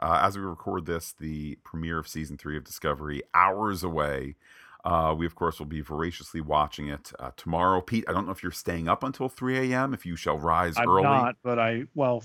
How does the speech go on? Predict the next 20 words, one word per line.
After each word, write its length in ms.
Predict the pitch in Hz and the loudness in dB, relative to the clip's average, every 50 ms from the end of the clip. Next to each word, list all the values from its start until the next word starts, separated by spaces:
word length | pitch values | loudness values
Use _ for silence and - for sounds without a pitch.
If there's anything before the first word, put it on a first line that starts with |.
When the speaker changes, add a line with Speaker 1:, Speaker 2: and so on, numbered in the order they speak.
| - | -6
Speaker 2:
first 240 | - 151 139 127 - | -4 -2 -2 0 0
off, 160 | 143 123 117 | 0 0 0
I've 180 | 127 120 113 110 | -2 -4 -4 -2
seen 400 | - - - 143 135 131 127 120 | -4 -2 -2 0 -2 -2 -2 -2
the 200 | 117 110 104 101 - | -2 -2 -4 -4 -8
pilot. 480 | - - 101 90 92 95 87 85 - _ | -8 -6 -6 -6 -6 -8 -16 -20 -12 _
<laughs> 240 | - - - - - 196 175 - - | -2 -2 0 2 4 4 4 4 0
I've, 160 | 185 175 156 196 | -4 -4 -2 0
I've 140 | 175 175 160 - | 0 0 0 0
seen 220 | - 160 135 120 | -2 -6 -6 -8
the 80 | 110 - | -10 -10
pilot. 240 | 113 101 90 78 | -10 -8 -8 -10
I've 100 | 95 143 | -10 -8
seen 140 | - - 151 | -6 -6 -6
the 80 | 135 123 | -6 -6
first 260 | - 127 120 - - | -6 -6 -8 -8 -8
one 140 | 110 101 95 | -12 -12 -12
back. 460 | - - - - - - - - _ _ _ _ _ _ - _ _ _ _ - | -12 -14 -14 -14 -16 -20 -20 -20 _ _ _ _ _ _ -20 _ _ _ _ -10
Um, 440 | 113 113 113 107 104 104 101 101 107 110 104 | -8 -8 -8 -10 -10 -12 -14 -18 -18 -12 -4
but 240 | 127 117 104 95 | 0 0 0 0